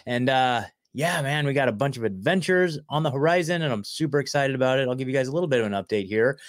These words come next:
We got a fun show for you tonight. I got a good hour, uh, before I gotta cut outta here for sure. But, um, thank you. If you guys are listening to this sometime in the future,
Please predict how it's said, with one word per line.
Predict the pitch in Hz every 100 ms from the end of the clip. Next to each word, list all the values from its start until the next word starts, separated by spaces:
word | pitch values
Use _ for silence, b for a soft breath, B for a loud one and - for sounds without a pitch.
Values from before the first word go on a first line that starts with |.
| B B -
We |
got | 208
a | 185 120
fun | - 196 233 220
show | - 202 220
for | 160 139
you |
tonight. | 113 107 104 -
I | 120
got | 160 165 - B B -
a | 143
good | 185 -
hour, | 143 160 127 90 - _ _ 110 131
uh, | 127 117
before | 110 139
I | 127
gotta | 131 120
cut | - 127
outta | 120
here | 104 107
for | -
sure. | - 123
But, | 98 123 117 B B B -
um, | 131 110
thank | 165 202 151
you. | 185 190
If | 147
you | 165
guys | 180 156
are |
listening | 180 175 175
to | 160
this | 165 -
sometime | 170 156 170
in | 165
the | 123
future, | - 202 - 196 202